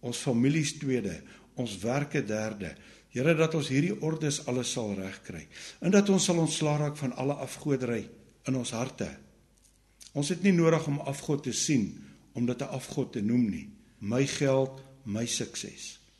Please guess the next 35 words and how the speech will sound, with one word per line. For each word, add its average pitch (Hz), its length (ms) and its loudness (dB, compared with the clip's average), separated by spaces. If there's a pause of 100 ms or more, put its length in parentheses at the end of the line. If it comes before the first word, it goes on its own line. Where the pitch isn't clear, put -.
(480)
Dit - 160 -14
gaan 147 200 2
nie 151 120 2
oor 139 160 0
ons 147 400 0
nie, 87 100 -4
dit 101 200 -10
gaan 131 320 -4
oor 131 120 -4
u. - 220 -12 (840)
As - 180 -8
ons 165 260 -6 (100)
u 202 260 8 (180)
bo 113 160 2
alles 151 400 -2
stel, 92 300 -4 (420)
sê - 180 -4 (100)
u, - 300 -2 (640)
sal 131 300 -8
u 151 60 -4
vir 131 200 -2
ons - 200 -4
alles 123 320 -2
gee. 107 120 -2
Matteus 143 480 -2
ses 143 160 -2
drie 139 180 2
en 139 100 4
dertig, 139 540 -2 (420)
"Soek - 320 -8
eers 147 260 2
my 131 180 4
koninkryk, 143 720 0 (460)
my 120 220 2
geregtigheid. 95 880 -8